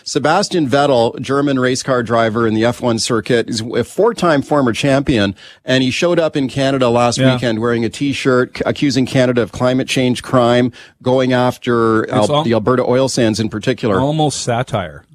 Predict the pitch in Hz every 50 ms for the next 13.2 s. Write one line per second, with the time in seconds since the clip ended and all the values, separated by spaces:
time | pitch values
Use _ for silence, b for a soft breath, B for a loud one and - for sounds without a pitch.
0 | _ _ _ 117 139 151 - 160 147 - 135 127 - 139 143 139 - - 156 135
1 | - 165 165 170 196 190 170 - 196 - - 190 220 269 254 165 120 - 160 143
2 | 127 127 123 123 123 - 143 127 127 - 180 190 214 226 160 131 131 147 147 131
3 | 120 113 107 113 107 117 120 104 131 135 139 - - 127 120 117 113 - - 123
4 | 135 139 139 127 120 104 104 98 98 - - _ - 113 101 98 98 92 101 127
5 | 165 170 117 85 90 98 107 b b b b b b b b _ - 123 131 135
6 | 143 151 151 143 135 - - 110 113 110 113 107 107 107 104 101 - _ _ _
7 | 143 135 143 147 147 165 170 135 127 139 - - 165 135 135 151 147 160 165 -
8 | - 151 170 220 90 - - - 113 98 98 - 120 110 98 104 107 107 147 151
9 | 143 139 - 151 123 104 - 107 95 95 92 101 110 - 135 120 127 131 123 110
10 | 107 - - 139 139 139 143 139 127 117 113 113 107 104 104 104 107 - 117 117
11 | 113 113 110 117 113 107 113 123 135 131 123 - - - - _ b b b b
12 | b b b b b _ - 131 127 - - 120 113 - - 143 147 165 131 107
13 | 98 98 104 -